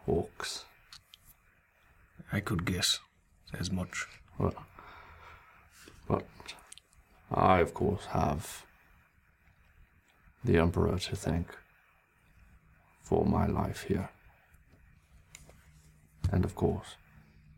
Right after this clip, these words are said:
Speaker 1: being such a devout follower of Rao himself, I was able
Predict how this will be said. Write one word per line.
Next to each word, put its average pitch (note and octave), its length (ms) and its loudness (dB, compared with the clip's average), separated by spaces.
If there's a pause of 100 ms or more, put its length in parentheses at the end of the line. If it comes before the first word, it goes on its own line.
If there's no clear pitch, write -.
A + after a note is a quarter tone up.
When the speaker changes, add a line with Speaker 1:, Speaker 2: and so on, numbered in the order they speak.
(140)
Speaker 1:
being D2+ 280 4
such - 240 2
a G2 40 2
devout F2+ 400 2
follower E2+ 600 2
of - 160 -4
Rao E2+ 440 4
himself, - 680 -2 (3000)
I E2 100 6
was E2 200 2
able F2 320 2